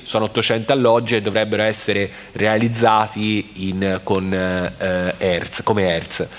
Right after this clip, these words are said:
Ehm, la distinzione è, è che nei nuovi,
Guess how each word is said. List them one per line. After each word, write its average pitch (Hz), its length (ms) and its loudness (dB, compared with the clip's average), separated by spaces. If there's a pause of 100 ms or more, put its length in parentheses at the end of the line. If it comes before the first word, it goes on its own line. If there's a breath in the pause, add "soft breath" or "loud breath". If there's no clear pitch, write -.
(400 loud breath)
Ehm, 98 1400 2
la 113 120 0
distinzione 170 1120 2 (180)
è, 117 440 2
è 104 260 -2
che 117 440 0
nei 107 260 -2
nuovi, 120 580 2